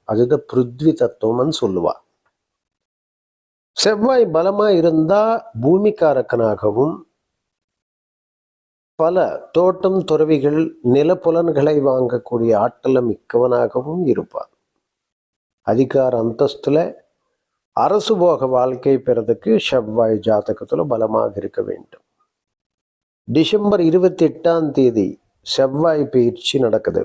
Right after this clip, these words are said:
ஒவ்வொரு செவ்வாய் பயிற்சி வரும்போது மிகப்பெரிய குழப்பங்கள் வரும். நமக்கு டிசம்பர் இருபத்தி எட்டாம் தேதி செவ்வாய் பயிற்சி நடந்தது. ரெண்டாயிரத்தி இருபத்தி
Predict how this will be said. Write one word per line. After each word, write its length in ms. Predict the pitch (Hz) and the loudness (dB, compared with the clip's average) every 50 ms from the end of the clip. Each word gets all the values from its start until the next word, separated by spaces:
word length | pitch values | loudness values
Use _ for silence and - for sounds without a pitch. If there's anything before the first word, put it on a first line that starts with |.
| - 113 | -2 -2
ஒவ்வொரு 400 | 123 143 165 175 196 226 220 202 | -2 -2 0 0 0 0 0 0
செவ்வாய் 560 | - - 160 147 147 165 190 202 196 190 160 | 0 -2 -2 0 0 0 2 2 2 2 2
பயிற்சி 340 | 180 170 160 160 - - 156 | 2 2 2 0 -2 -2 0
வரும்போது 640 | 135 127 123 127 127 135 131 120 117 107 107 107 - - - - _ _ _ _ _ _ _ _ _ _ _ _ _ _ - | 2 2 2 0 0 0 0 2 2 2 2 0 -4 -6 -8 -12 _ _ _ _ _ _ _ _ _ _ _ _ _ _ -2
மிகப்பெரிய 560 | 139 139 139 196 196 196 - 196 185 190 185 180 | 0 2 2 0 -2 0 0 0 2 2 0 0
குழப்பங்கள் 600 | - 143 139 147 - - 139 127 113 98 98 - | 0 -2 -2 -2 -2 0 0 0 0 0 -2 -2
வரும். 200 | - - - - _ _ _ _ _ _ _ _ _ _ _ _ _ _ _ _ _ _ _ _ _ _ _ _ _ _ _ _ _ - | -4 -6 -8 -12 _ _ _ _ _ _ _ _ _ _ _ _ _ _ _ _ _ _ _ _ _ _ _ _ _ _ _ _ _ -2
நமக்கு 280 | 131 143 165 190 185 180 | 0 0 0 0 0 0
டிசம்பர் 420 | 160 160 156 226 233 226 240 220 | 0 0 2 2 2 2 2 2
இருபத்தி 380 | 190 180 185 208 208 214 - 190 | 2 2 2 2 2 2 0 -2
எட்டாம் 340 | 170 - - 214 214 208 190 | -2 0 0 0 0 2 2
தேதி 200 | 175 175 165 180 185 | 2 2 4 2 2
செவ்வாய் 420 | 180 175 160 151 170 196 185 175 156 | 2 2 0 2 2 2 2 2 2
பயிற்சி 280 | 165 156 - - 151 | 2 0 2 0 0
நடந்தது. 480 | 147 139 135 143 143 143 139 147 160 185 170 | 0 2 2 2 0 0 2 2 2 4 2
ரெண்டாயிரத்தி 580 | 147 139 156 156 170 170 170 165 - - 147 139 | 2 0 0 2 2 2 2 0 -2 -2 -2 0
இருபத்தி 380 | 143 151 156 147 - - 151 | 2 2 2 0 0 -2 0